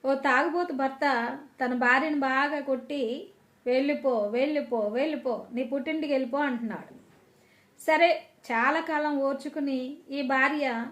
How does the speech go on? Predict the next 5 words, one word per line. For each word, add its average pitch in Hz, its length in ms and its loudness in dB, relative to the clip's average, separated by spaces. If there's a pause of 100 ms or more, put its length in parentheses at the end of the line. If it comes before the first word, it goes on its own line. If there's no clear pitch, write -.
బట్టలు 240 340 -2
సర్దుకుని 277 540 -4
బ్యాగ్ 262 340 0
తీసుకుని 269 360 -6
వెళ్ళిపోతుంది. 269 680 -4